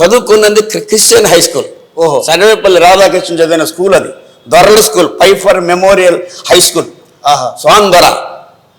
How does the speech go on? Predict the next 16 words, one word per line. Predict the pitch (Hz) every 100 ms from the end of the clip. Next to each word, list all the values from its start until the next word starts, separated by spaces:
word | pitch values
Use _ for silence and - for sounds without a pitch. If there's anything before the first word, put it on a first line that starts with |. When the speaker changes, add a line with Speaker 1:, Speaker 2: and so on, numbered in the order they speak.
| -
Speaker 1:
అక్కడ | 175 202 240 196 - - - - _ 135
ఓల్డ్ | 202 214 170
టెస్టిమెంట్, | 196 202 185 170
న్యూ | 165 220
టెస్టిమెంట్ | 214 196 190 190 190 196
మొత్తం | 214 240 233
చూశాను | 202 160 147
నేను. | 123 - -
Speaker 2:
త్రివేణి | - 160 196 196
సంగమం | 180 180 175
అన్ని | 156 170
కలిసిపోయినాయి | 165 - 180 160
మీ | 147
Speaker 1:
మొత్తం | - 247 247
Speaker 2:
దగ్గర. | 226
Speaker 1:
చదివా. | 226 165 185